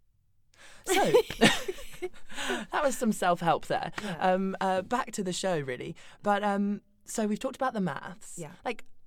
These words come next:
Speaker 1: as a show, how much maths is in it? How much, you know, what, what am I going to see?
Speaker 2: Okay, well, you're definitely going to see a show. You're definitely going to see a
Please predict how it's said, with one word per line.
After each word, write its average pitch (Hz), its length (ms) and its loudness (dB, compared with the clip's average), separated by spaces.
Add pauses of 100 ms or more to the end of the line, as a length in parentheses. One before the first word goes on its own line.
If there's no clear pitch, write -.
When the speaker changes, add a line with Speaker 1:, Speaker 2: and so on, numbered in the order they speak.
Speaker 1:
as 233 240 -4
a 254 80 -2
show, 214 400 -2
how 247 180 -6
much 269 240 -4
maths 208 340 -2
is 196 140 -8
in 220 120 -2
it? 143 120 -6
How 165 200 -6
much, - 320 -6
you 185 80 -4
know, 156 260 -4
what, 208 400 -4
what 247 200 -6
am 208 220 -2
I 190 140 -6
going 170 320 -6
to - 100 -16
see? - 480 -12
Speaker 2:
Okay, 156 260 -12
well, 151 120 -10
you're 170 140 -8
definitely 202 440 -10
going 165 240 -8
to 160 60 -10
see 156 220 -10
a 147 40 -8
show. 151 600 -14
You're 180 100 -10
definitely 165 280 -12
going 160 220 -12
to 165 60 -14
see 147 460 -14 (100)
a - 340 -14